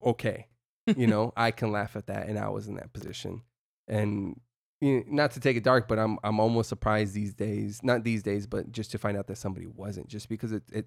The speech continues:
Speaker 1: seems to me to be so prevalent, and it, that's, that's an unfortunate thing, which, you know, I hope, uh, we can do our best to kind of, like, not let that happen to anybody, you know?
Speaker 2: Yeah.
Speaker 1: But fuck.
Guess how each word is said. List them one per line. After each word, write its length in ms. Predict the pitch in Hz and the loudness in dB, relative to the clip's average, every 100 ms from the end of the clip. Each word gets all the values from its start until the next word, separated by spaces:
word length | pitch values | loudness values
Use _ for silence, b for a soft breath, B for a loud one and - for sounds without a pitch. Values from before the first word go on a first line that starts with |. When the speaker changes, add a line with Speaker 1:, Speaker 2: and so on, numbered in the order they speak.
| 107 | -8
Speaker 1:
seems 300 | - 120 120 | -6 -2 -2
to 80 | - | -2
me 160 | 107 104 | -2 -2
to 80 | 98 | -4
be 100 | 95 | -6
so 220 | - 95 | -8 -8
prevalent, 500 | - 98 - 92 - | -6 -6 -6 -10 -8
and 140 | 110 | -6
it, 100 | 95 | -6
that's, 280 | - 110 - - | -6 -8 -8 -8
that's 220 | 110 - | -6 -2
an 80 | 113 | -2
unfortunate 640 | 107 107 107 101 101 - 107 | -2 -4 -6 -6 -8 -8 -8
thing, 180 | 101 | -6
which, 240 | 98 - - _ _ _ _ B B B B B B B B B _ | -8 -10 -16 _ _ _ _ B B B B B B B B B _
you 100 | 98 | 0
know, 220 | 98 98 98 - - | 0 0 -4 -10 -6
I 80 | |
hope, 320 | 120 120 - 104 | 0 0 0 0
uh, 200 | 104 101 | 0 0
we 140 | 104 | -2
can 140 | 107 | -2
do 100 | 104 | -2
our 80 | 104 | -4
best 380 | 101 110 104 - | -6 -8 -10 -10
to 100 | 101 | -8
kind 240 | - 98 98 | -8 -8 -8
of, 120 | 101 | -8
like, 240 | 101 - _ _ _ _ _ _ - | -10 -14 _ _ _ _ _ _ -12
not 320 | 131 101 85 - | -6 -6 -6 -14
let 160 | 101 | -12
that 100 | 104 | -12
happen 300 | 104 98 98 | -10 -10 -12
to 160 | - - | -14 -12
anybody, 600 | 110 92 - - - - - | -10 -10 -10 -10 -12 -14 -12
you 80 | 104 | -10
know? 140 | 71 | -8
Speaker 2:
Yeah. 180 | 127 117 127 - _ _ _ - | -8 -8 -12 -18 _ _ _ -18
Speaker 1:
But 120 | - | -8
fuck. 280 | 113 - | -8 -8